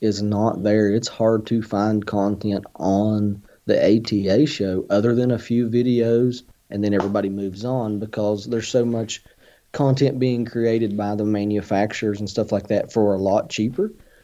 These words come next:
and they're able to do that more efficiently. It's a, I would much rather see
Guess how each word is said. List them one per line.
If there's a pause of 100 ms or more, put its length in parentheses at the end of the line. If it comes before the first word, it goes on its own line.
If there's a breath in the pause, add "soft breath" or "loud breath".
(260 soft breath)
and
they're
able
to
do
that
more
efficiently.
It's
a, (180)
I
would
much
rather
see